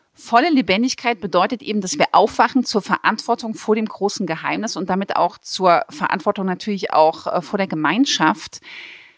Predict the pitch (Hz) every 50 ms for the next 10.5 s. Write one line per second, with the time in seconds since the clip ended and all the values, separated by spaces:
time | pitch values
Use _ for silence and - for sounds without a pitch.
0 | _ _ _ 165 156 190 185 240 294 320 - - - 247 226 175 151 - 196 196
1 | 208 240 240 185 143 - - - - - 160 151 175 170 165 165 165 170 - -
2 | - 160 180 190 190 175 - - - 165 147 170 185 208 214 196 - 190 185 196
3 | 190 - 196 175 175 214 226 240 247 240 - - 190 175 202 214 202 190 175 151
4 | 196 240 277 277 - - - - 143 135 147 165 190 214 240 233 - - - -
5 | - - 185 185 185 185 185 185 185 - - - - - - - 185 160 196 175
6 | 196 180 - 185 180 175 - - - 233 - - 214 208 - 202 180 180 190 -
7 | - 202 175 196 247 - - 277 220 180 190 165 151 - - - - 190 196 208
8 | 214 220 254 - - - 302 269 - - 190 185 - - 180 185 175 - - -
9 | - 165 180 220 233 214 170 190 202 - 233 196 180 170 151 139 165 202 214 -
10 | - - - - - 160 - - 175